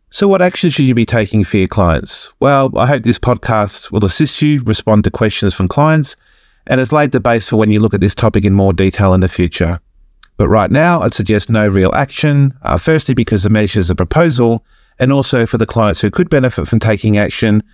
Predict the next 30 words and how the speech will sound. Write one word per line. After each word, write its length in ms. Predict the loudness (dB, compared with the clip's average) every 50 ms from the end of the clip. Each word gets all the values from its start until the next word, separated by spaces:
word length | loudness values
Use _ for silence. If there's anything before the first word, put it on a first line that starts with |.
| _ _ _ _ _ -4
uh, 220 | -2 0 0 0
this 200 | 0 0 -2 0
will 140 | 0 2 2
involve 340 | 2 2 2 2 2 2 0
the 80 | -2 -2
sort 220 | -2 0 2 2
of 60 | 0
strategies 640 | 0 0 0 0 0 0 0 2 2 2 0 -2 -6 _ _ _ -4
that 100 | -4 -2
could, 360 | 0 0 0 0 0 0 0
we 140 | 2 2 2
can 140 | 2 2
implement 400 | 0 0 0 0 0 0 0 0
late 280 | 0 0 2 0 0 -2
in 160 | 0 0 0
the 80 | 0 0
two 180 | 0 0 2
thousand 280 | 2 2 2 0 0 -2
and 80 | -2 -2
twenty-four 500 | -2 -2 -2 -2 0 0 0 0 0 0
twenty-five 580 | 0 -2 -2 -2 0 0 0 0 0 0 -2
financial 460 | -2 -2 0 0 0 -2 -2 -2 0
year. 300 | 0 2 2 0 0 -2 -6 -10 -18 -20 -20 -20 -20 _ _ _ _ _ _ _ _ _ _ _ _ _
There'll 160 | -2 0 2 2
likely 280 | 0 0 0 0 0
be 140 | 2 2 2
a 40 | 0
few 200 | 0 0 -2 0
trickier 380 | 0 -2 -2 -2 0 0 0
ones, 420 | 0 2 2 2 0 0 -2 -4